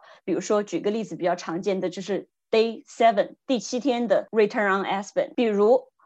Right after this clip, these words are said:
我今天花了一百块钱打广告，七天以内，只要这些新用户的累积消费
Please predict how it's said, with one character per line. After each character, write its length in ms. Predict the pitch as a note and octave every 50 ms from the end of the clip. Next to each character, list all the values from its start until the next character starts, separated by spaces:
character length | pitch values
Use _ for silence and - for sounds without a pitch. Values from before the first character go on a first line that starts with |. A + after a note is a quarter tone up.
| _
我 80 | - G3+
今 180 | G#3 A3+ A#3 A#3+
天 220 | C#4 A#3+ A#3 A#3+
花 180 | - A#3 A3+ A3+
了 280 | A3 F#3+ E3+ E3 - -
一 80 | A#3+
百 140 | G#3+ G3 C#3+
块 180 | - - A3+ G3+
钱 160 | - G3+ G3+
打 160 | G3 E3 -
广 240 | - G#3 F#3 - -
告， 220 | F#3+ F3+ - - - _ _ _ _ _ _ _ -
七 160 | - - D#4
天 220 | D4+ D#4 D#4 E4 C#4
以 80 | G3+
内， 300 | A#2+ D3+ G#3 G3+ - - -
只 160 | - G3+ E3+
要 380 | E3+ G#3 A3+ A#3 G#3+ - - -
这 120 | - B3 A#3
些 160 | - A#3 A3
新 240 | A3 - A#3+ B3 B3+
用 200 | B3+ A#3+ A3 A3+
户 200 | - - G#3+ G3
的 120 | E3+ E3
累 300 | D#3+ F#3 F#3+ F3 G2+ -
积 140 | - - A3
消 240 | A3+ - B3+ A#3 B3
费 340 | C4 - C4 G3+ E3+ -